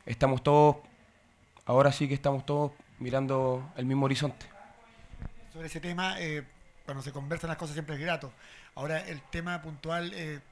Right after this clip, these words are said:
Speaker 2: especialmente cómo lo miran los más, los más jóvenes, porque aquí ustedes son los de experiencia, pero los más jóvenes también están como recién en un mundo en que tienen que empezar a formar, eh, el futuro.
Speaker 1: Bueno, siempre lo he dicho, que aquí la carga siempre tiene que llevársela, eh, nosotros los grandes,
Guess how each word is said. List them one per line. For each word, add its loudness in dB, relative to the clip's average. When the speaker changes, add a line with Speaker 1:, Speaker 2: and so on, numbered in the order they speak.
Speaker 2:
especialmente -8
cómo -8
lo -8
miran -8
los -8
más, -8
los -10
más -6
jóvenes, -8
porque -10
aquí -8
ustedes -4
son -6
los -8
de -4
experiencia, -6
pero -8
los -2
más -2
jóvenes 0
también -4
están -8
como -10
recién -6
en -10
un -10
mundo -8
en -12
que -6
tienen -6
que -6
empezar -4
a -2
formar, -6
eh, -6
el -8
futuro. -8
Speaker 1:
Bueno, 4
siempre 2
lo 8
he 8
dicho, 2
que 4
aquí 4
la 4
carga 4
siempre -8
tiene -2
que -2
llevársela, 4
eh, -4
nosotros 0
los 0
grandes, 2